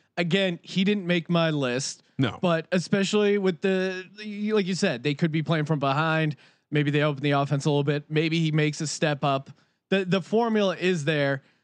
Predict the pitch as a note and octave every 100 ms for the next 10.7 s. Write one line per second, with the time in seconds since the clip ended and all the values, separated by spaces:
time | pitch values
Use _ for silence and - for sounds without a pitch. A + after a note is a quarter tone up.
0 | _ _ _ - A3+ F#3 D#3 G3 A#3+ F#3+
1 | - F#3+ - E3+ D#3 D3+ F3+ C3 B2 F#2+
2 | G#2+ G2 A2+ F#2 F#2+ G#2 A2+ G#2+ G2+ D3
3 | B2+ G#2 A2+ G2+ F2+ G#2+ F2 - D#2+ D#2+
4 | E2+ E2+ F2+ F2 D2 D#2+ G2+ D#2+ - -
5 | - C4 B2+ D3 - - _ _ - G3
6 | G3 G3 G#3 G#3 A3+ A3 A3 G#3 G3+ A3
7 | A#3+ B3 B3 C4+ D4 F4+ A3+ G#2 - _
8 | _ _ G3 A#3 C4 - G3+ G3 F#3+ F3+
9 | F3 - D3 E3+ F3+ F#3 - E3+ D#3+ D3
10 | D3+ C#3+ C3+ C3+ C3 C3